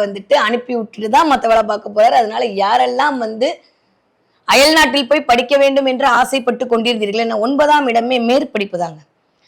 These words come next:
யாரெல்லாம் ஃபாரின்ல போய் படிக்கணும்னு ஆசைப்பட்டுட்டு இருந்தீங்களோ, அத்துணை பேருக்கும் உங்களுடைய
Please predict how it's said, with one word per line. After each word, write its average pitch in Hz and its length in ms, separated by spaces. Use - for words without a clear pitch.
யாரெல்லாம் 247 480
ஃபாரின்ல 247 360
போய் 240 120
படிக்கணும்னு 220 320
ஆசைப்பட்டுட்டு 220 400
இருந்தீங்களோ, 208 320
அத்துணை 254 420
பேருக்கும் 233 400
உங்களுடைய 202 280